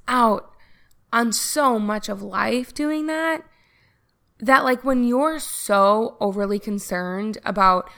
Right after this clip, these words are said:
what your body looks like in this picture, how much sugar is in that drink, how many carbs are in that, blah, blah, blah, blah, blah, or having the, feeling the need to work off what you're eating, like, you're missing out on the fun. You're missing out on life.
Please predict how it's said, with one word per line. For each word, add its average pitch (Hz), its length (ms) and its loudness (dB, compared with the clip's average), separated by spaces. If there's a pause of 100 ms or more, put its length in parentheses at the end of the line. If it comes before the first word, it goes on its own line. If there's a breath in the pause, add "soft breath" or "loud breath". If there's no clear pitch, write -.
(220 loud breath)
what 196 220 0
your 269 100 0
body 302 300 2
looks 208 240 -2
like 190 160 -4
in 196 80 -6
this 185 160 -8
picture, 190 400 -4 (240 loud breath)
how 214 120 -2
much 240 140 0
sugar 320 320 -2
is 247 140 -2
in 214 60 -4
that 196 180 0
drink, 214 180 -12 (220 loud breath)
how 202 160 0
many 240 180 2
carbs 285 380 0
are 226 80 0
in 190 120 0
that, 175 220 -6
blah, 220 120 -2
blah, 220 120 0
blah, 254 160 0
blah, 277 120 0
blah, 330 220 4 (380 loud breath)
or 220 300 4
having 214 420 2
the, - 180 -10
feeling 214 320 -2
the 226 60 -2
need 196 260 -2
to 226 220 -4 (240 loud breath)
work 202 460 0
off 311 280 2
what 185 180 -2
you're 220 140 -2
eating, 262 400 0
like, 196 200 2 (760 soft breath)
you're 262 360 2
missing 269 420 0
out 226 220 0
on 214 100 0
the 196 80 -8
fun. - 320 -2
You're 220 200 0
missing 240 600 0
out 233 480 0 (640)
on 214 380 0
life. 233 520 -8